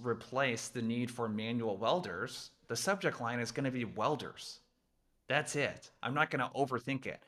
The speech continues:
If I'm sending an email about cold email reply rates 'cause I wanna share something, it's gonna say cold email or reply rates.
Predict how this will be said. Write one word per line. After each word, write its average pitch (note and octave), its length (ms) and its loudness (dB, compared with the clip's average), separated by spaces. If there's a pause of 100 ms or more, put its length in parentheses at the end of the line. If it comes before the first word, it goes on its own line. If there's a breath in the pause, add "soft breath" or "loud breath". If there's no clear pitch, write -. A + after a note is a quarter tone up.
(320 soft breath)
If B2 120 -2
I'm C3 120 4
sending D#3+ 300 2
an B2+ 60 4
email C3 360 4
about A2+ 400 4 (140)
cold D3 340 0
email C3+ 260 2
reply A2+ 380 2
rates A#2 320 2
'cause A#2 160 -4
I - 20 0
wanna A2 160 0
share F3 240 -2
something, A#2 500 -4 (220)
it's B2 140 -4
gonna E3 180 0
say D3 200 0
cold C#3 380 -4
email A2+ 460 -4
or A2+ 340 4
reply B2+ 380 2
rates. F2+ 500 -2